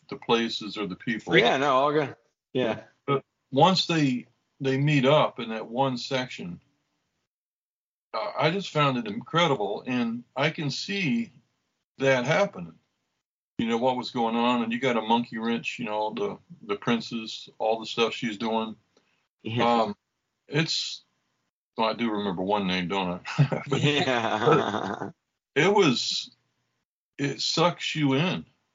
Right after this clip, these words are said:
Speaker 1: Um,
Speaker 2: Yeah.
Speaker 1: visually, just looking at the artwork, if I saw this at a store, not in a bag, if I was able to thumb through it,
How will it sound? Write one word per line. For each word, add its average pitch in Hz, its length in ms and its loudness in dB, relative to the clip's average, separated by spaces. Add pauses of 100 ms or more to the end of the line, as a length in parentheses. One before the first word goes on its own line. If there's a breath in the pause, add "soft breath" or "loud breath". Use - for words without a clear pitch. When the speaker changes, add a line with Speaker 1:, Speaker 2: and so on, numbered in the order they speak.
(200)
Speaker 1:
Um, 127 280 2
Speaker 2:
Yeah. 139 160 -6
Speaker 1:
visually, 156 500 2
just 143 340 -2
looking 147 440 2
at 98 80 -4
the 110 80 -4
artwork, 107 500 0
if 117 160 -6
I 170 160 4
saw 139 340 4
this 131 160 -4
at 120 60 -8
a 104 60 -10
store, 101 500 -2 (720)
not 135 240 4
in 117 60 0
a 113 60 0
bag, 98 480 0 (140)
if - 180 -12
I 143 180 2
was 123 160 -4
able 117 280 0
to - 60 -14
thumb 123 260 2
through 120 320 0
it, - 140 -10